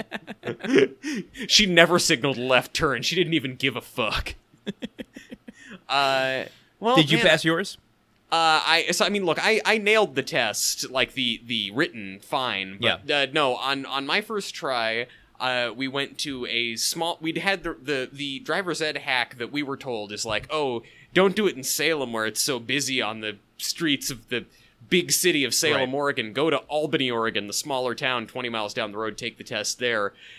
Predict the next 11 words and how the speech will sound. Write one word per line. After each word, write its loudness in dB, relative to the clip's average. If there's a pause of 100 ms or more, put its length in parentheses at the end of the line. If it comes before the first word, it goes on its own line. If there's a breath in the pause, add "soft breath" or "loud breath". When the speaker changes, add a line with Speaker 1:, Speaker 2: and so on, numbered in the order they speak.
Speaker 1:
And 2
so 0
I 2
tried -2
that. 0
I -4
was -2
unfamiliar -4
with -6
the -6
roads. -4